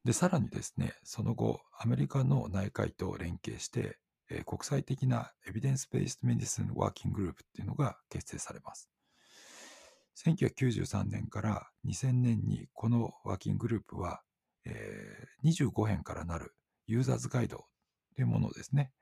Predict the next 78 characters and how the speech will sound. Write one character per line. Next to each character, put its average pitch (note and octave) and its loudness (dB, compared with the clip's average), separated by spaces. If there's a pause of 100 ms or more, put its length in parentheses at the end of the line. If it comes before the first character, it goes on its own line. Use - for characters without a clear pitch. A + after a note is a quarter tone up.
(140)
ジ - 2
ャ - 6
マ E2 2
に - -8
投 - -6
稿 - -10
し - -10
て C#3+ 0
連 D#2+ -4
載 - -10
し - -10
ま - -16
し - -12
た。 - -20 (800)
で、 - 0
こ - 4
れ C#3+ 6
を D3+ 6
で - -2
す - -6
ね、 - -6 (100)
ま - -4
あ、 D#2+ -2
医 F2+ -2
学 G2+ -4
の - -10
パ - -10
ラ F2 -2
ダ A2 0
イ A2 0
ム G#2+ -2
シ - -4
フ - -8
ト - -12
と - -20 (200)
い C#3 -2
う C#3 2
ふ D3+ -2
う E3+ 0
に G2 0
名 D2+ -8
付 - -12
け - -14
ま - -16
し - -10
た。 - -20 (1900)
で、 B2+ 0
な E3 6
ん F#3+ 8
で D#3 6
パ F#2+ 2
ラ G2 4
ダ G#2 4
イ G2+ 0
ム A2 2
シ A2 0
フ - -8
ト - 0
に D#2 -2
な E2 0
る - -4
か C#2 -6
っ - -10
て - -16
い - -14
う - -18
と - -16
で - -16
す - -14
ね、 B2+ 0
そ - -4
れ D3+ 2
ま F#3 4
で D3 2
は - -4
で - -12
す - -12
ね、 - -6